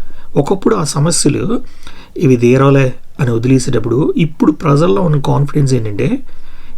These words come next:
ఇది పవన్ కళ్యాణ్ గారికి రీచ్ అయ్యేటట్టు ట్రై చేయండి. అంటే మీరు ఎవరైనా కామెంట్స్ బాక్స్లో పెట్టే కామెంట్స్ అయినా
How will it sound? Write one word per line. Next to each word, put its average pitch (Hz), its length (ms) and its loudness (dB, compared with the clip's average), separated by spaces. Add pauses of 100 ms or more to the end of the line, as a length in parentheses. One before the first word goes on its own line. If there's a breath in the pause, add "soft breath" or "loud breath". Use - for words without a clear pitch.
(100)
ఇది 180 100 2 (160)
పవన్ 175 320 -2
కళ్యాణ్ 175 360 0
గారికి 160 260 0
రీచ్ 147 340 2
అయ్యేటట్టు 143 360 0
ట్రై 120 120 0
చేయండి. 123 420 -6 (640 loud breath)
అంటే 156 160 2
మీరు 143 200 6
ఎవరైనా 156 460 -2 (100)
కామెంట్స్ 160 480 0
బాక్స్లో 147 380 2
పెట్టే 139 340 -2
కామెంట్స్ 139 460 0
అయినా 147 160 2